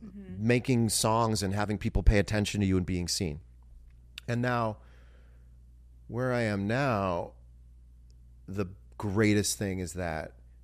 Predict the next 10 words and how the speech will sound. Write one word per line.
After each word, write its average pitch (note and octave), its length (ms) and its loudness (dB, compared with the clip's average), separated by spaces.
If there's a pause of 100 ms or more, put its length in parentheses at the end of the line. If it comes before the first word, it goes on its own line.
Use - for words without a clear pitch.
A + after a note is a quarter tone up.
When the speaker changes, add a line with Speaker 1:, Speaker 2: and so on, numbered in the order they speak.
(120)
Speaker 2:
any A2+ 240 2
idea G2 420 -2
that E2+ 160 -4
I D#2+ 100 -6
have, D#2+ 320 -8
I A#1+ 100 -10
can - 180 -14
do. - 160 -12 (1300)
Any C#3 220 2
idea A2 420 -2